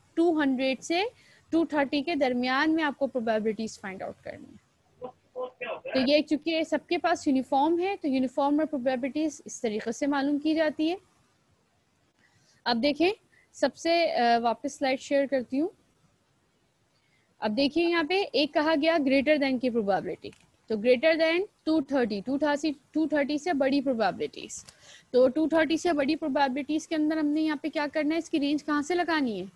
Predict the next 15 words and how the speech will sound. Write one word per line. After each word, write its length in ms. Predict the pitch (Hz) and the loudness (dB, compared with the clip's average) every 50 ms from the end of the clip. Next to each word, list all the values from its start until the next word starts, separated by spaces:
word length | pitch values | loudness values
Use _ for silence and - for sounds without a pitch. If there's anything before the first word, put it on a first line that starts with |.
| - | -6
टू 140 | 262 277 277 | -4 -4 -2
थर्टी 320 | - 285 262 262 254 302 277 | 0 0 0 0 0 0 -2
से 140 | - 330 | 0 0
लेके 320 | 311 302 294 262 - 349 453 605 - _ _ _ _ _ _ _ _ _ _ - | 0 0 0 0 0 -2 -2 -2 -4 _ _ _ _ _ _ _ _ _ _ 2
टू 160 | 339 339 320 | 4 4 4
फिफ्टी 420 | - 320 311 - - - 254 226 | 4 2 0 0 0 0 0 0
तक, 160 | - 175 175 _ _ _ _ _ _ _ _ _ _ _ _ _ _ _ _ _ _ _ _ _ - | 0 -2 -6 _ _ _ _ _ _ _ _ _ _ _ _ _ _ _ _ _ _ _ _ _ -10
क्योंकि 200 | 226 208 269 277 | -6 0 0 0
इसकी 180 | 277 - 311 | 0 0 -2
final 380 | - - 277 247 262 294 320 311 | 0 0 0 2 2 2 2 2
range 240 | 311 330 311 - - | 2 2 0 0 2
क्या 120 | 339 320 | 2 4
है? 180 | 311 330 370 370 | 4 4 2 2
टू 140 | - 320 | 0 -2
फिफ्टी। 420 | 269 - 277 - - - 160 - | 0 0 -2 -4 -2 -6 -8 -8